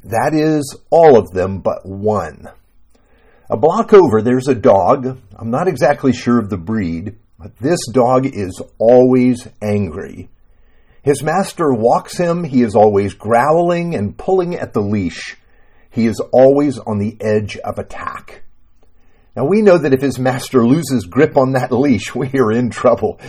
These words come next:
We had better run for safety. Now, I share about our neighborhood dog because I think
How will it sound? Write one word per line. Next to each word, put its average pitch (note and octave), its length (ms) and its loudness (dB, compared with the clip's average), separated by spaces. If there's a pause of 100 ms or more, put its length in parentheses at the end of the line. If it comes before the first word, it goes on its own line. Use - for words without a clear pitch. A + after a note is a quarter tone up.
(160)
We C3 200 0
had G2+ 180 -4
better C#3+ 240 4
run B2+ 320 2
for B2 180 -6
safety. G2 680 -4 (880)
Now, E3+ 160 0
I F3 40 -2
share G#3 260 6
about D3+ 260 6
our C3+ 100 6
neighborhood B2+ 540 2
dog G2 420 4
because G#2 500 -6 (560)
I D#3+ 140 2
think F3+ 400 -6